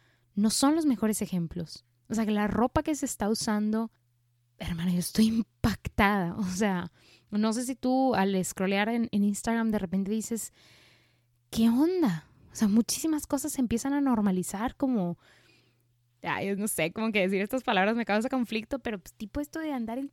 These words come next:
tanga, o sea, y que se les vea todo y, y como si fuera normal, ¿verdad? O sea, como si fuera, y, y deja tú lo normal o no, que sí,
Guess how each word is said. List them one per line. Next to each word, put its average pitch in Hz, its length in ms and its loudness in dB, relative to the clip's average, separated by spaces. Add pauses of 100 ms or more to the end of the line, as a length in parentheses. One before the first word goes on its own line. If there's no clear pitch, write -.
tanga, 262 480 -4
o 269 40 -6
sea, 226 260 -6
y 220 100 -6
que - 140 -12
se 214 160 -8
les 202 180 -4
vea 233 160 -6
todo 262 640 -2
y, 233 240 -4
y 208 440 -10 (180)
como 214 160 -2
si 208 80 -6
fuera 254 180 0
normal, 277 640 -4
¿verdad? 220 200 -6
O 220 40 -6
sea, 208 100 -10
como 208 140 -6
si 202 80 -8
fuera, 269 280 -4 (1000)
y, 254 160 -6
y 269 100 2
deja 285 200 2
tú 381 160 2
lo 392 100 4
normal 247 540 4
o 285 60 4
no, 240 480 2
que 202 100 -8
sí, 226 300 -4